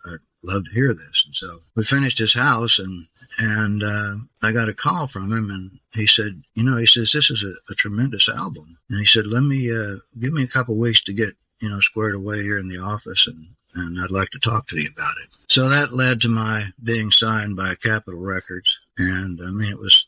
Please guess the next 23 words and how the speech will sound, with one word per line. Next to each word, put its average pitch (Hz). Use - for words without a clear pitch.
as 107
I've 101
said 117
in 104
my 95
book, 110
I 98
said, 98
you 104
know, 104
it -
was 104
like 98
coming 107
through 107
the 95
back 104
door. 110
I 92
mean, 90
you 101
know, 92
I, 101